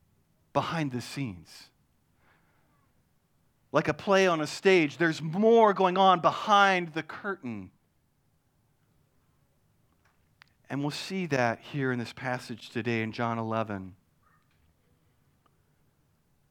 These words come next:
The death of a dear friend of Jesus himself. When Jesus, when God delays,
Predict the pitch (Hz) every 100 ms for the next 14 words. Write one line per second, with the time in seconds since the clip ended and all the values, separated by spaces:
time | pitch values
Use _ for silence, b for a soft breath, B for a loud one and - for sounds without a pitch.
0 | _ - - 143 127 - 104 104 113 107
1 | 117 107 95 90 - _ _ _ _ _
2 | _ _ _ _ _ _ _ _ _ _
3 | _ _ _ _ - 98 113 117 110 104
4 | 107 - 110 98 90 - - _ _ _
5 | _ _ _ _ _ _ _ _ _ _
6 | _ _ _ _ _ _ _ _ 123 127
7 | 120 156 151 151 127 - - - - 143
8 | 143 143 156 151 151 139 139 113 92 82
9 | - -